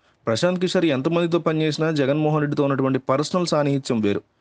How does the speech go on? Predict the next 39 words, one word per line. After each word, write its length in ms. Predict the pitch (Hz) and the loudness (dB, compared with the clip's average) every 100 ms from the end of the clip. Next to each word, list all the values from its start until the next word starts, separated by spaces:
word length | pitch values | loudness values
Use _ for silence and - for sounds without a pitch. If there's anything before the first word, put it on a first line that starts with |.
| _ _ - | _ _ -2
ప్రొఫెషనల్‌గా 560 | 120 160 160 160 156 156 | 0 0 0 0 2 2
కంటే 260 | 147 143 | 0 2
కూడా 240 | 135 135 127 160 - - | 2 2 2 -2 -8 -4
జగన్మోహన్ 420 | 131 139 196 202 190 | 0 2 2 2 2
రెడ్డితో 220 | 175 175 | 2 2
ప్రశాంత్ 400 | 156 135 175 165 | 2 2 0 0
కిషోర్ 260 | 156 165 156 | 0 0 2
చాలా 160 | 143 139 175 - - - | 2 2 0 -8 -4 -2
పర్సనల్ 380 | - - 180 | 0 0 2
లెవెల్‌లో 360 | 170 165 165 185 | 4 4 4 2
క్లోజ్ 340 | - 143 151 | 2 2 4
అయ్యి 140 | 156 165 | 4 2
ఒక 180 | 151 131 | 2 2
బ్రదర్ 320 | 120 135 143 | 2 2 2
లాగా 200 | 135 120 | 2 2
ఉంటారు. 300 | 107 101 - _ _ _ _ 117 | -2 -4 -8 _ _ _ _ 0
వీరందరూ 420 | 123 123 139 156 | 2 2 2 2
గట్టిగానే 460 | 131 120 143 156 147 | 2 0 0 0 0
ప్లాన్ 380 | 139 131 143 | 0 0 2
చేసి 240 | 143 139 196 | 0 0 0
మోడీని 440 | 151 156 190 190 | 2 4 4 2
పీట 240 | 160 156 170 | 0 0 0
నుంచి 240 | 165 165 | 0 0
దించడం 360 | 151 143 151 147 | 0 0 0 2
కోసమే 360 | 139 147 143 117 135 - - 127 | 0 0 0 0 -2 -10 -8 0
ఇలాంటి 300 | 143 143 - | 2 0 0
పథకాలు 440 | 127 143 170 156 | 0 2 2 2
రచిస్తున్నారని 560 | 147 143 - 139 127 117 | 0 -2 -2 0 0 0
తెలుస్తోంది. 460 | 110 - 98 92 - - - 143 | -2 -4 -6 -6 -12 -20 -6 -2
ఇక 100 | 156 | 2
మీదట 260 | 170 208 | 2 2
ప్రశాంత్ 420 | 202 175 202 202 | 2 0 0 0
కిషోర్ 280 | 202 - 101 | -2 0 2
ఎవరికి 380 | 160 165 - 147 151 - _ | 2 2 2 2 2 -2 _
సలహాలు, 420 | - 147 175 196 196 | 0 2 4 2 2
సూచనలు 320 | 180 180 165 | 2 0 -2
ఇచ్చే 180 | 156 160 | 0 0
పరిస్థితి 400 | 143 135 120 | 0 0 0
లేదు. 140 | 104 | 0